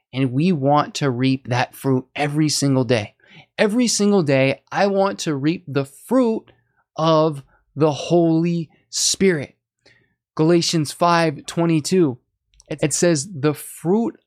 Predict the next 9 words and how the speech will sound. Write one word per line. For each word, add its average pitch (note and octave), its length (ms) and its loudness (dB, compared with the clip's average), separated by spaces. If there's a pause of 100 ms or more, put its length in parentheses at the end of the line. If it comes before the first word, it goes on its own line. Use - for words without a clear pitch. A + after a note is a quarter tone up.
(180)
of D3+ 300 -2
the C3 100 -4
Spirit D#3+ 760 -2 (500)
is B2 180 -6
love, B2 680 2 (680)
joy, B2+ 880 2 (440)
peace, - 760 -2 (260)
long-suffering, D3+ 1300 0 (400)
kindness, D#3+ 840 -2